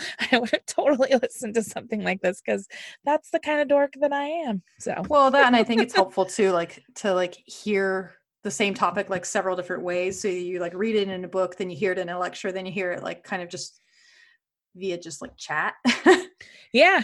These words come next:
Speaker 1: yeah,
Speaker 2: So.
Speaker 1: yeah, very true.
Speaker 2: So
Speaker 1: Um,
Speaker 2: thank you again to all the people who listen, to all the people who comment. Again, I know we missed some people, but we still appreciate your comments. We love reading them. Again, it makes us feel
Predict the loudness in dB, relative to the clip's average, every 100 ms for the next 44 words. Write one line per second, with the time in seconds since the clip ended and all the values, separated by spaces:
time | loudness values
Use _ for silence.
0 | 0 2 2 2 -2 0 2 2 -2 -4
1 | -2 -2 -4 -8 -8 -12 _ -20 -20 -6
2 | 0 2 2 0 4 6 6 4 2 2
3 | 2 2 0 -2 -4 -2 -2 -2 0 2
4 | 0 0 -2 -2 -4 -4 -4 -4 2 2
5 | 4 0 -4 -2 0 0 0 -2 -2 -2
6 | -4 -6 -14 -10 -8 -6 -6 -2 0 0
7 | 0 -2 -2 -8 -10 -8 -2 -2 -2 -6
8 | -10 -6 -6 -6 -4 -2 -2 -6 -8 -8
9 | -6 -6 -6 -6 -8 -8 -12 -8 -6 -6
10 | -8 -12 -14 -16 -16 -12 -12